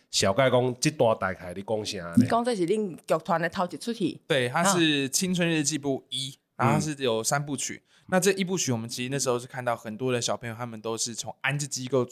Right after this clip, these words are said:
Speaker 3: 出来的。
Speaker 1: 嗯。
Speaker 3: 那机构里面分为社会局跟法院来的孩子，社会局就家里面比较失去机能的孩子。
Speaker 1: 嗯。
Speaker 3: 那法院来的可能他过去犯过错，
Speaker 1: 卡到案件啊。
Speaker 3: 来到这边，对，卡到案件，
Speaker 1: 啊。
Speaker 3: 进到里面来的小朋友。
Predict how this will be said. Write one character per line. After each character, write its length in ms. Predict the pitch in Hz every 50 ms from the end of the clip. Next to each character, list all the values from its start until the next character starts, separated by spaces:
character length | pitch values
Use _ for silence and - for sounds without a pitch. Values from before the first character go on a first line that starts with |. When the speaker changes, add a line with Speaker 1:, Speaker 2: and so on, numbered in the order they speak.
| - _ _
Speaker 3:
出 180 | - - - 156
来 160 | 143 113 101
的。 220 | 98 104 92 - - -
Speaker 1:
嗯。 200 | 123 117 110 101
Speaker 3:
那 100 | - -
机 160 | 180 - 202
构 140 | 190 220 190
里 80 | 135
面 160 | 123 135 147 139
分 160 | - 143 135
为 100 | 117 117
社 160 | - - 147
会 140 | 139 135 127
局 340 | - - 107 107 104 104 107 -
跟 180 | 123 117 117
法 140 | 120 107 101
院 100 | 113 120
来 140 | 113 101 101
的 60 | 104
孩 180 | 98 101 98 98
子， 100 | - -
社 120 | - 185
会 80 | 185 170
局 100 | 151 123
就 80 | 131
家 160 | 131 - 156 143
里 100 | 135 117
面 140 | 131 131
比 60 | 117 -
较 80 | 123 123
失 140 | - 127
去 80 | 123 123
机 180 | - - 127 123
能 180 | 117 104 95
的 80 | 101 104
孩 160 | - 95 -
子。 140 | - - 113
Speaker 1:
嗯。 180 | 113 110 107 98 85 - _
Speaker 3:
那 140 | 156 143 135
法 200 | 123 - 117 127
院 80 | 143
来 80 | 131 113
的 80 | 113 113
可 100 | - 110
能 100 | 104 110
他 60 | 120
过 140 | - 127 120
去 80 | 123
犯 120 | - 123 113
过 140 | 110 107
错， 260 | 104 - - 127 92 - -
Speaker 1:
卡 180 | 113 117 120
到 140 | 107 127 131
案 160 | 143 147 147
件 180 | 135 127 127 120
啊。 120 | 120 120
Speaker 3:
来 0 |
到 60 | 120 123
这 40 |
边， 0 |
对， 140 | 123 165 143
卡 120 | - - -
到 80 | 104
案 220 | - 202 - - -
件， 100 | 104 101
Speaker 1:
啊。 40 |
Speaker 3:
进 120 | 185 180 165
到 140 | 147 139 127
里 80 | 107
面 140 | - 127 117
来 100 | 104 95
的 80 | - 110
小 160 | - - -
朋 140 | - - 107
友。 120 | -